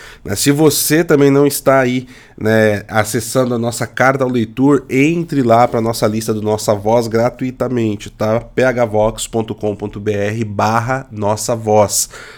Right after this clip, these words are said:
Você vai lá colocar seu nome e seu e-mail, e de duas a três vezes por semana eu estou mandando análises com antecedência, antes de publicar em qualquer lugar, para os nossos leitores, tá? E tenho respondido, conversado com o pessoal por e-mail,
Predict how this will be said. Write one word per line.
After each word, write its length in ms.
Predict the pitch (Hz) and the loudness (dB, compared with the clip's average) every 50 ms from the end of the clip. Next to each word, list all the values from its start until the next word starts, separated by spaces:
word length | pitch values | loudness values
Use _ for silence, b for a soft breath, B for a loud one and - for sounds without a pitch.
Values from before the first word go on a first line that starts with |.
| B B | B B
Você 120 | B 131 | B -6
vai 100 | 123 127 | -4 -4
lá 80 | 120 123 | -4 -2
colocar 340 | - 123 120 117 120 117 113 | 0 0 -2 2 0 0 -2
seu 200 | - - 117 113 | 0 0 0 0
nome 240 | 113 113 117 117 | 2 0 0 -2
e 20 | 117 | -4
seu 180 | - - 123 | -4 -4 -2
e-mail, 440 | 113 107 104 107 113 123 131 135 135 131 B B B B B B | -2 -2 0 0 0 0 0 0 -2 -4 B B B B B B
e 120 | - - 113 | -10 -10 -6
de 160 | 110 123 123 | -2 -2 -2
duas 340 | 117 110 131 160 175 156 147 | -2 -2 0 2 2 2 2
a 60 | 139 | 2
três 240 | - 143 143 139 131 | 0 2 0 2 2
vezes 220 | 131 131 127 127 | 2 0 0 -2
por 160 | - - 131 | -6 -6 -6
semana 400 | 123 - 135 117 113 120 123 131 | -4 -2 -4 -2 -2 -2 -2 -2
eu 40 | 131 | -2
estou 240 | 120 123 - 127 123 | -4 -4 -4 -4 -4
mandando 380 | 131 131 123 120 123 120 123 127 | -2 -2 -2 -2 -2 -2 -2 -2
análises 840 | 123 117 117 117 120 127 131 131 131 120 117 110 104 107 104 104 | -2 -2 -2 0 2 2 2 2 0 -2 -4 -6 -6 -6 -6 -6
com 140 | - - 127 | -6 -4 -2
antecedência, 1000 | 120 113 117 127 139 135 - - 139 110 101 107 107 110 117 131 131 - - 110 104 | -2 -2 -2 -2 -2 -2 -2 -2 -2 -4 -2 -2 -2 -2 -2 -4 -4 -2 0 0 2
antes 260 | 123 143 139 - 127 | 2 0 -2 -4 -10
de 80 | 123 | -10
publicar 460 | 120 - 113 113 113 110 113 110 104 104 | -10 -10 -8 -6 -6 -6 -6 -6 -8 -8
em 60 | 101 | -10
qualquer 320 | 107 110 104 - 117 117 | -10 -12 -12 -8 -6 -6
lugar, 420 | 131 139 127 113 110 110 110 110 B B B B B B B B - | -4 -4 -4 -2 -4 -4 -4 -8 B B B B B B B B -4
para 540 | - 135 123 123 123 120 120 123 123 127 131 - | 0 2 4 6 6 4 4 0 -2 -4 -8 -10
os 460 | - 131 127 127 127 123 120 - - - | -6 -2 0 0 0 -2 -4 -6 -8 -4
nossos 520 | 120 113 113 117 120 120 - - 120 113 | -2 -2 0 0 0 -2 -2 -4 -4 -2
leitores, 800 | 120 123 127 135 131 - - 123 120 123 123 117 110 104 98 - | 0 0 0 -2 -4 -4 -2 2 4 6 6 6 4 2 -2 -4
tá? 240 | - 104 101 107 117 | -4 -4 -2 0 0
E 60 | 117 | -2
tenho 400 | 113 - 139 143 147 139 123 110 | 0 0 2 2 4 4 4 2
respondido, 680 | 98 101 117 - - - 131 110 104 113 127 127 123 117 | 2 0 -2 -2 0 -2 -2 -2 0 0 -2 -2 -2 -2
conversado 480 | - 110 101 110 107 - 110 107 110 | -4 -2 0 0 0 0 0 -2 -4
com 60 | 107 | -4
o 20 | - | -4
pessoal 300 | - 107 - - 110 107 | -6 -4 -2 -2 -4 -2
por 160 | - 131 123 | 0 -2 -2
e-mail, 280 | 127 120 107 104 110 | -2 -2 -2 -4 -4